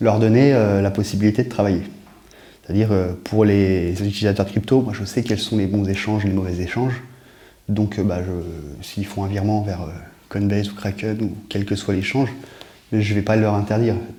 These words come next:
je vais même les promouvoir ça. Euh, et pour les entrepreneurs, c'est, euh, ils peuvent ouvrir un compte déjà, <laughs> c'est déjà pas mal. Et en plus de ça, ils peuvent y déposer, euh,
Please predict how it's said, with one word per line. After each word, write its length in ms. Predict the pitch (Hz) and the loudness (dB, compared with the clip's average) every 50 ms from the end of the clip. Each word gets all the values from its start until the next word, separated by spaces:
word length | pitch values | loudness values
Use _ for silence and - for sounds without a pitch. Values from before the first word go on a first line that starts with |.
| - - | -6 -4
je 200 | 110 101 104 101 | -2 0 2 2
vais 60 | 98 | 2
même 180 | 101 101 101 | 2 4 4
les 220 | 107 104 101 101 98 101 101 - - - - - - _ _ _ - | 4 4 4 2 2 0 -4 -10 -16 -20 -20 -20 -20 _ _ _ -14
promouvoir 460 | - - 113 107 107 98 98 95 - | -6 -2 0 2 2 2 0 -2 -2
ça. 320 | - - 135 156 160 - - - - - - - - - - _ _ _ _ - - | 4 4 4 4 4 -2 -12 -16 -18 -20 -20 -20 -20 -20 -20 _ _ _ _ -4 0
Euh, 240 | 127 120 113 110 110 | 2 4 4 6 6
et 80 | 110 107 | 4 4
pour 220 | 110 - 131 127 | 2 6 8 8
les 100 | 120 110 | 8 8
entrepreneurs, 680 | 110 104 - - 104 - - 101 101 120 143 143 117 110 110 - - - - - - | 6 2 2 0 -2 0 0 2 4 4 4 4 2 0 -2 -6 -10 -14 -12 -12 -12
c'est, 380 | - - - - 110 110 104 104 | -12 -8 0 2 4 4 6 6
euh, 400 | 98 98 92 92 80 78 73 78 - - - - 110 | 4 2 2 0 -2 -4 -4 -6 -8 -8 -10 -6 -4
ils 60 | 110 | 4
peuvent 200 | - 156 147 143 | 8 8 10 10
ouvrir 240 | 139 131 127 123 117 | 8 8 8 6 6
un 80 | 113 113 | 6 4
compte 220 | 113 127 165 175 | 6 4 4 6
déjà, 320 | 135 104 104 104 127 147 151 - - - - - - - - - - | 6 4 4 4 4 2 0 -2 -10 -12 -12 -14 -14 -16 -14 -4 2
<laughs> 140 | - 127 127 | 2 2 2
c'est 160 | - - 135 | 4 4 4
déjà 180 | 123 113 - 123 | 4 6 4 4
pas 140 | - 107 110 | 4 4 6
mal. 260 | 113 135 151 139 123 - - - - - - - - - - - - - | 6 6 6 4 2 -2 -10 -12 -14 -14 -14 -16 -16 -12 -12 -8 0 4
Et 120 | 131 127 | 4 4
en 100 | 127 127 | 6 4
plus 280 | 120 - - 135 127 120 | 4 4 6 6 6 8
de 120 | 117 120 | 8 6
ça, 180 | 110 - - 160 | 6 6 6 6
ils 120 | 147 123 | 6 6
peuvent 320 | 101 - - 151 156 147 123 | 6 4 4 6 6 6 6
y 40 | 120 | 4
déposer, 600 | 117 113 131 127 131 - 127 120 120 135 160 151 151 - - - - - - - - - | 6 6 6 4 6 6 6 6 8 6 6 4 2 -2 -10 -12 -16 -18 -20 -16 -6 0
euh, 460 | 110 113 107 98 101 87 92 - 73 | 2 4 4 4 2 0 0 -4 -4